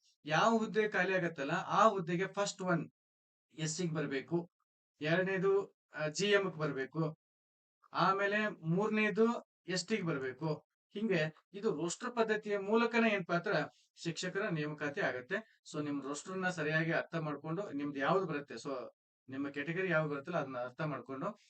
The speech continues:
so ನೀವು ಆ, ಆ ಒಂದು ಹುದ್ದೆಗೆ ಟೈ ಅಪ್ ಆಗ್ರಿ. ಮತ್ತೆ ನಿಮ್ಗೆ ಏನಾದ್ರು ಇದ್ರ ಬಗ್ಗೆ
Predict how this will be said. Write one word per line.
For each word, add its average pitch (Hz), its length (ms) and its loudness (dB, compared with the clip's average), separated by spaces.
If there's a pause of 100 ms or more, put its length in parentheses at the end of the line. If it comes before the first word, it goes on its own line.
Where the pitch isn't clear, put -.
(160)
so 147 140 -4
ನೀವು 165 180 -2 (280)
ಆ, 120 200 -14
ಆ 131 140 -10
ಒಂದು 135 240 -6 (260)
ಹುದ್ದೆಗೆ 147 420 -4
ಟೈ 127 200 -2
ಅಪ್ 120 160 -6
ಆಗ್ರಿ. 110 260 -8 (460)
ಮತ್ತೆ 139 340 -2
ನಿಮ್ಗೆ 147 280 -4
ಏನಾದ್ರು 175 340 4
ಇದ್ರ 151 180 0
ಬಗ್ಗೆ 156 280 -2